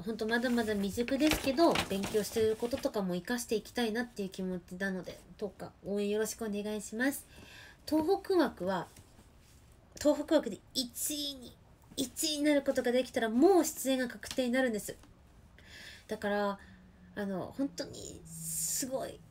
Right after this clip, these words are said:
素晴らしい方々と戦う、戦うことになるのは重々承知なんですけども、やっぱり私は出演をまず決めたいです。で、最終審査に進めるんですね。その一位になるか、もしくは審査員特別賞に入ると、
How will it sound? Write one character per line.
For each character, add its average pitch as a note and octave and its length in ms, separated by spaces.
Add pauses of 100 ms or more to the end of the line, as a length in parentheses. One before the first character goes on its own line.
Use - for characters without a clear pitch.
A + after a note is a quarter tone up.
(120)
素 - 200
晴 A3 60
ら C#4 200
し C#4+ 220
い - 20
方 C4+ 240
々 C#4 180
と A#3+ 80
戦 B3 200
う、 B3+ 200
戦 C4 420
う B3+ 60
こ D4+ 120
と D#4 120
に D4 80
な C#4+ 120
る C#4 240
の B3 240
は - 20 (140)
重 B3+ 180
々 C4 140
承 C4+ 180
知 D4 160
な E4 100
ん D#4+ 80
で D#4 80
す - 120
け A3+ 100
ど A3+ 80
も、 C#4+ 220 (260)
や E4 140
っ F#4 120
ぱ A4+ 120
り D#4+ 120
私 - 280
は C#4 80
出 - 300
演 E4 140
を D#4 40
ま D#4+ 160
ず G#3+ 80
決 - 160
め G#3+ 120
た A#3 200
い G3+ 40
で E3 80
す。 - 200 (340)
で、 C#4 220 (160)
最 F4+ 240
終 G4 200
審 G4+ 280
査 C#4 160
に A#3 180
進 C4 800
め C4+ 120
る C4+ 120
ん - 20
で F#3 80
す - 80
ね。 A#3 140
そ B3 100
の G#3+ 60
一 A3+ 280
位 A#3+ 60
に G#3 80
な G#3+ 140 (480)
る G#3+ 120
か、 D4+ 140
も B3+ 140
し B3 100
く A#3 120
は A3+ 60 (200)
審 A#3 240
査 A#3+ 100
員 A3 80
特 A3 220
別 A#3 180
賞 A3 80
に A3 60
入 G#3+ 160
る G#3 80
と、 C#4+ 180